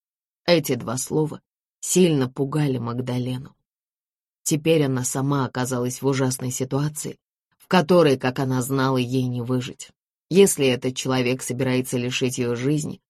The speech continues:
позволит ли она ему сделать всё, что он захочет, прежде чем он убьёт её? Тогда причинит ей меньше боли.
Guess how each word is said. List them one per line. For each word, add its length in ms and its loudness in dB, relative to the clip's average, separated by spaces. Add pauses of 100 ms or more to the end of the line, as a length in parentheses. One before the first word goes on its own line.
(360)
позволит 560 4
ли 80 2
она 360 2
ему 280 2
сделать 480 -2
всё, 300 -4
что 240 -4
он 100 -2
захочет, 580 -4
прежде 400 2
чем 220 -4
он 140 0
убьёт 420 -2
её? 200 -10 (760)
Тогда 340 4
причинит 640 -2
ей 100 0
меньше 380 -2
боли. 400 -4